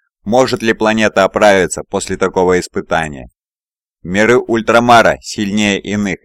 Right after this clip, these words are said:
Эвексиан", ответил Рэм, глубоко вздохнув и улыбнувшись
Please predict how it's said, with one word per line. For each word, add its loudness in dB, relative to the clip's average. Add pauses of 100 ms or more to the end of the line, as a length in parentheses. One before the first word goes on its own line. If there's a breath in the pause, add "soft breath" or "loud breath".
Эвексиан", -4 (220)
ответил -4
Рэм, -6 (420)
глубоко -2
вздохнув -6
и -8
улыбнувшись -4